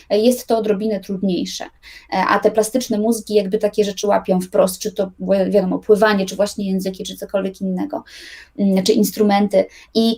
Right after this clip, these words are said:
i wtedy jeszcze nie myśląc o tym, że, mm, to mi się przyda w jakimkolwiek innym, e, stopniu, jak, e, przy wychowywaniu moich własnych dzieci, ja sobie po prostu takie informacje do folderu zapisywałam na potem.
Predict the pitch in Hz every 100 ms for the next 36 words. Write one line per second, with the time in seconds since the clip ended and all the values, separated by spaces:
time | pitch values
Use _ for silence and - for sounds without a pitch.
0 | - 233 302 294 311 302 247 269 - 254
1 | 254 330 285 254 - 254 247 233 233 233
2 | - - - 226 277 240 240 247 - 240
3 | 226 233 233 233 240 240 240 233 226 220
4 | 214 214 - 220 226 226 233 226 220 214
5 | 214 220 202 202 - - - - 208 214
6 | 214 214 214 214 214 208 190 214 208 190
7 | 190 226 294 - 185 269 - - 440 -
8 | 311 269 254 311 - 277 262 254 240 233
9 | 214 240 240 202 190 359 208 185 208 240
10 | 233 220 226 - - - 330 262 - 170
11 | 208 214 214 214 208 - 131 - -